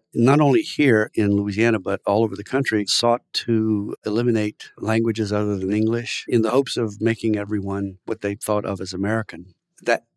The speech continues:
pressure on the language and the culture actually began as early as eighteen oh three when the young United States acquired Louisiana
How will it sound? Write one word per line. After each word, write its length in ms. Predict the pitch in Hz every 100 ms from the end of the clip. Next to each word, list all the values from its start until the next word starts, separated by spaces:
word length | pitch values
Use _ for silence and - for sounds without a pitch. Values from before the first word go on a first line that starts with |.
| -
pressure 600 | - 151 156 113 104 - _ _ _ _ _ 240
on 260 | 101 101
the 80 | 98
language 380 | 98 117 117 104
and 100 | 95
the 60 |
culture 440 | 92 - 139 - 98
actually 480 | 110 147 - 110 104
began 580 | 104 101 107 110 107 107 98 _ - - _ -
as 160 | 117 113
early 280 | 120 113
as 140 | 110 104
eighteen 320 | 113 104 104
oh 80 | 95
three 320 | - 147 135
when 320 | 117 110 104
the 140 | - 104
young 300 | 101 113 117
United 340 | 110 107 104
States 260 | - 110 101
acquired 600 | 104 - 101 107 107 104 107 - -
Louisiana 680 | 98 101 95 101 95 92